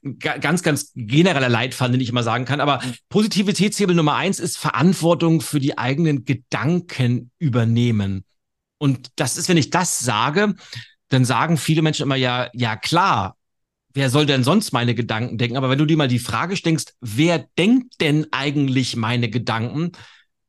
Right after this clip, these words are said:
und das offen und ehrlich beantwortest, dann stellt man fest, und ich stelle das fest, und hoffentlich, wenn man sich offen und ehrlich gegenüber selber ist, äh, alle anderen auch, dass ganz, ganz viele Gedanken, die wir im Kopf haben,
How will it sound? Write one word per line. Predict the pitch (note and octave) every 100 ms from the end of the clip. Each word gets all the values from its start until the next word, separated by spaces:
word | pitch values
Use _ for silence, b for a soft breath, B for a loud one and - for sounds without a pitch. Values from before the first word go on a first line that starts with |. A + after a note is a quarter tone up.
| _ _
und | C#3+
das | B2+ - -
offen | G#3 G#3 C#4+ C#4
und | E3 D3+ -
ehrlich | E3 G3+ G#3 -
beantwortest, | C#3+ - D3+ A3 - A#2 A#2+ A2+ - A2 G2 - B B B _
dann | C#3+ C3
stellt | A#2+ - - C#3 E3+ F3
man | C3+
fest, | - - F3+ - - - _ _ _
und | - A#2+
ich | D3
stelle | - F#3 F#3
das | F#3+
fest, | - G3+ G#3 -
und | - A#2+ A#2+ B2
hoffentlich, | A#2 C3 D#3+ D3
wenn | C3+
man | B2+
sich | B2 - - _ _ _ _
offen | C#3 A#2+ D#3+
und |
ehrlich | - C#3+ -
gegenüber | B2 A#2+
selber | A#2 C#3 A#2
ist, | B2+ -
äh, |
alle | - - C3+
anderen | G#2 B2+ A#2+
auch, | G#2+ E3 - B B B -
dass | B2+ -
ganz, | - C#4 D4
ganz | - G3+ G#3+
viele | - G3+ F3+
Gedanken, | D3+ B2+ D#3+ A#3+ G#3+ F3
die | F3 D#3+
wir | D#3+
im | D3+ D#3
Kopf | - G#3+ - -
haben, | A2+ B2 D3